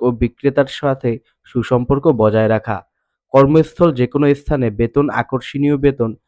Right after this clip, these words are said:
অন্যান্য সুবিধা, টিএডিএ, সেলস ইনসেনটিভ,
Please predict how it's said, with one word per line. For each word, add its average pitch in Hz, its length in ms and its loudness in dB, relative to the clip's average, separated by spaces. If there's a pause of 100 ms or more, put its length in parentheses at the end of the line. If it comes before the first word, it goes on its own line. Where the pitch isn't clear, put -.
(200)
অন্যান্য 131 340 2
সুবিধা, 156 360 0 (120)
টিএডিএ, 143 720 2
সেলস 135 340 -2 (100)
ইনসেনটিভ, 143 600 -2